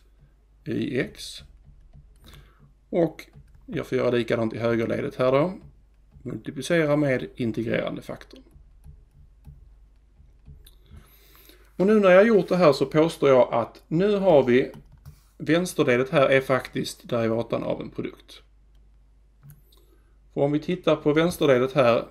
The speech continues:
så påstår jag att det är derivatan av produkten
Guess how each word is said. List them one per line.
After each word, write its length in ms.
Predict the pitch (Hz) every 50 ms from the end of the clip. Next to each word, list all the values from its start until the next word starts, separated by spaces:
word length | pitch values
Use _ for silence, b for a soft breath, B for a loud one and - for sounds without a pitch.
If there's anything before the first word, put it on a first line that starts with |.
| - -
så 180 | - - - 120
påstår 420 | - - 127 127 - - 135 127
jag 180 | 120 120 - -
att 180 | 120 117 -
det 380 | - - - - 127 113 110 110
är 60 | - - - 143 - - _ _ _ _ - _ _ _ _ _ _ _ _ _ - _ _ - _ _ -
derivatan 840 | - 117 117 117 123 143 170 175 - - - 139 143 160 175 175 - - _ _ _
av 400 | - 143 135 127 120 113 117 - - - -
produkten 720 | - - 151 - 104 - - - - - 127 127 131 143